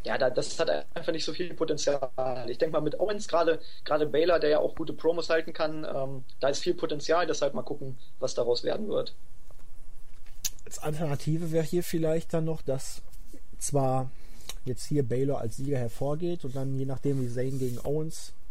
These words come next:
Speaker 2: ausgeht, dass praktisch die Sache dann erstmal weitergeht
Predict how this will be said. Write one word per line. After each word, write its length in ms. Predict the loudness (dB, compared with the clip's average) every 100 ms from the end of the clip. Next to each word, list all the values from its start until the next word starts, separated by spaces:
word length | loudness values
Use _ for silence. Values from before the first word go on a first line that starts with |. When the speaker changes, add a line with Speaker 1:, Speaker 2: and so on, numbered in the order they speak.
| -2 -2 -2 -2 -2 2
Speaker 2:
ausgeht, 560 | 4 4 4 2 2
dass 240 | 0 0 -2
praktisch 520 | -2 -2 0 -2 0
die 140 | -2
Sache 300 | 0 0 2
dann 120 | 0 0
erstmal 540 | -2 -2 -2 -2 -2
weitergeht 920 | -4 -2 -2 -2 -2 0 0 -2 -4